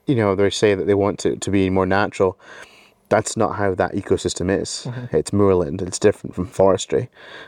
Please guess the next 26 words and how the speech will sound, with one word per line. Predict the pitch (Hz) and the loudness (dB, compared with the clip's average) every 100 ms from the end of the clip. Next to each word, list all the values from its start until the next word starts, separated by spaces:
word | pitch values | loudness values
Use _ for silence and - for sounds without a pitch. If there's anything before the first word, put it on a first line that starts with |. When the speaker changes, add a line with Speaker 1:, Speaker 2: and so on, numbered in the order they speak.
| - | -6
Speaker 1:
And | 87 | -6
I | |
think | - 104 80 | 2 0 2
they're, | - 95 90 95 | 2 2 2 0
they | 104 92 | 0 2
want | 92 104 104 | 2 2 0
to | - | -6
try | - 110 95 | -2 0 0
and, | 92 - | -4 -6
you | - 101 | -2 0
know, | 95 92 - | 2 0 -4
do | 110 107 | -2 2
that. | 98 95 - - - | 4 2 0 -12 -6
It's | 160 | -6
pushing | - 175 - | 2 4 4
agendas | 135 104 104 98 101 92 - - - - - | 2 2 0 2 0 -2 -8 -20 -20 -20 -16
from | - 101 | -2 2
that | 101 - | 2 2
side. | - 113 104 98 | 2 4 4 2
And | 98 | -2
I | 98 | -4
think | 107 120 127 110 | 0 2 2 4
they've | 117 98 | 4 4
created | - 120 113 - 110 | 0 4 4 2 -2
more | 107 107 | 0 0
value | 92 101 98 104 95 90 95 | 2 2 2 0 0 -2 -6